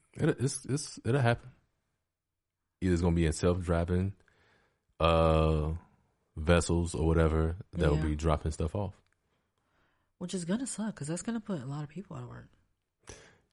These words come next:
Speaker 1: It will, but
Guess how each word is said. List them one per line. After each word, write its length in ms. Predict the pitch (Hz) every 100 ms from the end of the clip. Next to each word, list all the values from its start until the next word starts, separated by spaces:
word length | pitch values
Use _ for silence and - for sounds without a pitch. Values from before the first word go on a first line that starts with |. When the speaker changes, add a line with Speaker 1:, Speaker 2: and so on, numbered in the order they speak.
| -
Speaker 1:
It 120 | 78
will, 500 | 76 85 98 104 101 - _ _ _ _ _ _ - - _ _ _ _ _ _ _ - -
but 200 | 80 73